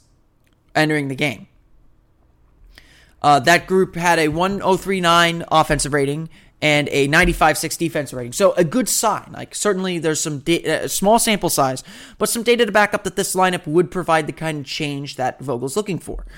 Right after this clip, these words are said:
If the team puts a one oh three nine defense, if the, if the team puts a one oh three nine offensive rating up and a ninety-five six defensive rating up, they'll win most games, um, with that group. Obviously, it's, it's not over the course of an entire game, and, and the bench had its issues, and,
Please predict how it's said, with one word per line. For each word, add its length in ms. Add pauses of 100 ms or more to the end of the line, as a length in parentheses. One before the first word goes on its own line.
(420)
If 100
the 60
team 260
puts 240
a 60
one 160
oh 80
three 180
nine 440 (600)
defense, 460
if 160
the, 180 (240)
if 120
the 60
team 280
puts 400 (500)
a 220
one 260
oh 60
three 240
nine 260
offensive 440
rating 220
up 140
and 80
a 60
ninety-five 340
six 180
defensive 380
rating 160
up, 100
they'll 200
win 240
most 240
games, 380 (680)
um, 280
with 180
that 200
group. 240
Obviously, 380
it's, 160
it's 180
not 160
over 160
the 80
course 220
of 60
an 60
entire 340
game, 280
and, 160
and 180
the 60
bench 360
had 240
its 180
issues, 420
and, 160